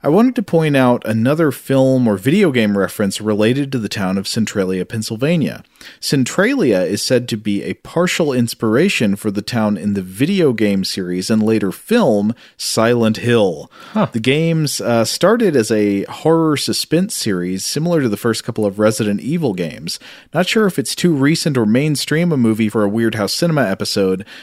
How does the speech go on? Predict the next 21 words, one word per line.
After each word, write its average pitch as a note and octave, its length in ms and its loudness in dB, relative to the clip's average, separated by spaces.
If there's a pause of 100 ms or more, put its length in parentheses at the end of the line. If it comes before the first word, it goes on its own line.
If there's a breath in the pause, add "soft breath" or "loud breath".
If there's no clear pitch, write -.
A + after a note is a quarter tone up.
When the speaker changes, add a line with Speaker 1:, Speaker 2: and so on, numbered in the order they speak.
(160 loud breath)
Speaker 1:
but - 180 -4
could A#3 320 0
be D3 220 4
an G#2+ 100 2
interesting A2 540 -2
one G2 160 0
to F2+ 80 -12
tackle F#2 440 -6
in E2+ 60 -10
the E2 80 -10
future. E3+ 580 -2 (140)
Appreciate F3+ 480 0
all C#3 140 4
you B2+ 100 2
do A#2 140 2
with G#2 120 -4
the - 60 -12
pod. G2+ 440 -2
Thank G#2+ 340 -2
you, A2 160 2
Drew." A#2+ 440 0